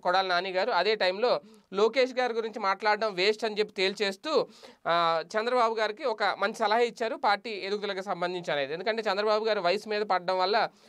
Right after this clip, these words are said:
కరోనా భయంతో హైదరాబాద్లోనే ఉంటున్నారు, కనీసం, ఆ, బయటకు కూడా రావట్లేదు. ఓకే, అది మంచిదే. కాకపోతే,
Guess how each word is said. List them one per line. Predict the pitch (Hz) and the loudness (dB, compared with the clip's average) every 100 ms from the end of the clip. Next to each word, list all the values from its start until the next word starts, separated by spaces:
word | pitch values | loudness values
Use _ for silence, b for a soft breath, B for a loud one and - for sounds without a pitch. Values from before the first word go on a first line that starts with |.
| b - | b 0
కరోనా | 190 233 233 | 2 4 4
భయంతో | 214 214 220 | 2 0 0
హైదరాబాద్లోనే | 202 190 226 214 208 208 208 | 2 2 2 2 0 -2 -4
ఉంటున్నారు, | 196 208 202 254 | -6 -4 -2 0
కనీసం, | 269 196 208 196 - b b _ _ _ _ _ 180 | 0 -2 -2 -4 -6 b b _ _ _ _ _ 2
ఆ, | |
బయటకు | 175 196 233 | 6 6 6
కూడా | 233 220 | 4 6
రావట్లేదు. | 190 160 156 135 127 | 6 4 0 -10 -8
ఓకే, | 165 180 175 | -4 -2 -2
అది | 170 170 | -2 -2
మంచిదే. | 180 185 240 208 240 | -2 -2 -2 -2 0
కాకపోతే, | 208 208 240 247 220 | -2 0 -2 0 0